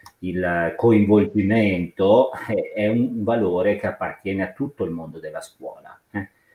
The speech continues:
Quindi ritrovarci anche in questo momento, eh, diciamo così, di, di, di, di verifica, chiamiamolo, di condivisione, però,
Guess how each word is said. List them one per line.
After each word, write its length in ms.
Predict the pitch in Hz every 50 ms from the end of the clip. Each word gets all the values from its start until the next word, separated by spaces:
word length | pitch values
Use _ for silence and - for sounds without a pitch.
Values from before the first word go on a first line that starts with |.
| _ _ _
Quindi 340 | - - 110 104 101 101 104
ritrovarci 920 | 104 123 113 - - 123 120 123 127 123 117 110 98 - - - - - 104
anche 300 | 104 113 117 110 - 107
in 120 | 101 98
questo 380 | - - 123 117 - - - 110
momento, 840 | 107 104 104 110 123 123 117 104 87 80 - _ - - - - _ _ _ _ _
eh, 360 | - 98 104 - - - _ _
diciamo 440 | _ 85 85 - _ _ - 90 85
così, 260 | 87 87 82 90 90
di, 200 | 80 95 95 87 -
di, 200 | 90 98 95 - _ _
di, 400 | _ - 92 90 87 87 87 -
di 140 | - 98 92
verifica, 760 | 82 98 92 82 - 120 143 135 107 - - 85 - - - -
chiamiamolo, 680 | - - 95 92 95 98 98 90 87 87 87 87 87 85
di 140 | 85 92 -
condivisione, 1080 | - 95 92 92 95 98 98 110 120 117 104 - 117 113 120 143 165 175 143 90 -
però, 360 | - 92 92 - - 170 175